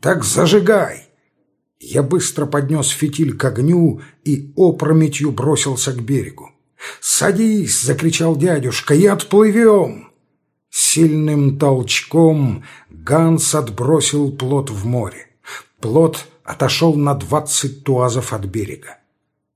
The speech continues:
Наступил тревожный момент.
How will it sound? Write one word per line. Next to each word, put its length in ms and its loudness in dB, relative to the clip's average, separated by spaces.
Наступил 840 -4
тревожный 540 -2
момент. 560 -6